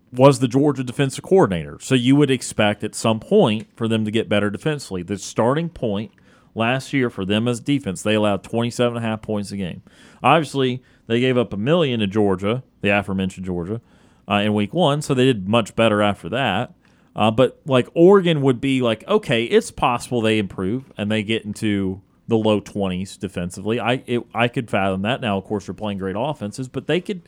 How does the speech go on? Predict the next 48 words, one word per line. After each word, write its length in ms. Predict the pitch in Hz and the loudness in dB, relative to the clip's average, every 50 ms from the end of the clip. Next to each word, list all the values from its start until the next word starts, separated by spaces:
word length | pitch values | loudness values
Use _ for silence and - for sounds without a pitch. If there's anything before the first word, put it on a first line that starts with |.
| - _ _ - _ _ _ - | -20 _ _ -20 _ _ _ 0
they 140 | 123 156 | 0 0
could 160 | 156 - 214 185 | 0 -2 -4 -2
get 180 | 190 151 - | -2 -2 0
better 220 | 107 107 101 95 92 | 0 -2 -2 -2 -4
defensively. 420 | 90 - - 101 92 - - 113 | -6 -8 -8 -10 -8 -6 -6 -4
I 160 | - - 156 160 | 2 4 4 6
don't 180 | 185 190 165 | 6 4 2
have 180 | - 175 170 156 | 0 -2 0 0
much 220 | 151 143 139 - | -2 -4 -2 2
hope 200 | - 151 151 151 | 2 2 2 0
for 120 | - 117 107 | -4 -8 -4
U 160 | 104 101 98 | -2 -2 -2
S 120 | 95 - | -2 -4
C 140 | - - 101 | -6 -8 -6
being 220 | 92 90 95 90 90 | -6 -4 -4 -4 -4
great 180 | 90 90 87 | -6 -8 -8
defensively. 380 | - - - 92 85 - 90 95 | -10 -12 -12 -10 -10 -6 -6 -6
I 40 | 98 | -2
feel 160 | - 123 120 | 2 2 2
like 160 | 113 110 - | 2 2 2
they 120 | - 117 120 | 2 2 2
are 80 | 120 | 2
just 220 | 104 107 117 - - | 0 -2 -6 -6 -4
going 240 | 117 120 120 113 | -4 -4 -4 -4
to 80 | 98 101 | -6 -6
be 340 | 95 110 110 110 107 101 - _ _ _ _ _ _ - | -4 -2 -2 0 -2 -4 -6 _ _ _ _ _ _ -2
outscoring 540 | 113 117 107 - - - 117 117 127 131 | 0 0 0 -2 -4 -6 -4 -4 -4 -4
people, 340 | - 143 139 135 - 151 139 | -4 -2 -2 0 0 2 2
and 80 | 117 107 | 2 2
they 80 | 107 | 0
will 120 | 107 104 95 | 0 0 0
probably 400 | - - 117 120 120 120 117 107 | 0 0 2 2 2 2 0 0
do 180 | 95 107 120 | 0 0 0
that 340 | 123 139 156 180 - - _ _ _ _ _ _ _ _ _ - | 0 0 0 -2 -4 -8 _ _ _ _ _ _ _ _ _ -6
because 260 | - - - 117 101 | -2 0 0 0 0
Caleb 280 | - - 110 110 107 101 | 2 2 2 4 4 4
Williams 260 | 104 107 113 117 110 | 2 2 2 0 -2
is 100 | 107 104 | -2 -2
really 220 | 107 110 110 104 | 0 2 2 2
good, 320 | 92 104 110 127 147 160 156 - - | 0 0 0 0 -2 -2 -6 -10 -8
and 100 | 92 95 | -6 -4
they've 120 | 98 95 | -4 -2
got 180 | 98 104 101 - | -2 -2 -2 -2
weapons 440 | 98 104 120 123 - 147 139 131 127 | -2 -4 -2 -4 -4 -6 -6 -4 -4
and 80 | 127 | -2
all 180 | 123 123 127 123 | 0 0 0 0
that. 320 | 127 139 160 170 - 120 | 0 -2 -2 -4 -4 -2
But 280 | 117 113 107 104 - | 0 2 2 0 -2